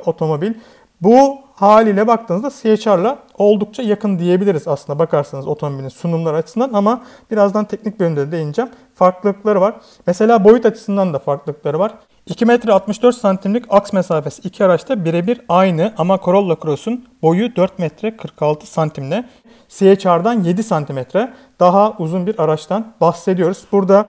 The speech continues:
Car Industry Analyst isimli, e, Twitter hesabının hazırladığı bir,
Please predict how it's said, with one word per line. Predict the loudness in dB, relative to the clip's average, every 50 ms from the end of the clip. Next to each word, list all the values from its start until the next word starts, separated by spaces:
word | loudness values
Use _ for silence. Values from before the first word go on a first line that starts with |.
| -2 0
Car | 2 2 2 2 0
Industry | -6 -6 -4 -2 -4 -4 -6 -8 -12 -10 -8
Analyst | -6 -6 -6 -6 -6 -8 -10 -12 -14 -16
isimli, | -16 -16 -12 -10 -8 -4 -4 -4 -6 -6 -14 _ _ _ _ -8
e, | -6 -6
Twitter | -6 -2 0 0 0 0 0 -4
hesabının | -4 -4 -4 -2 -2 -2 -2 -4 -4 -6 -6 -8 _ -6
hazırladığı | -4 -4 -2 -2 -4 -4 -4 -4 -4 -4 -2
bir, | -2 -4 -6 -8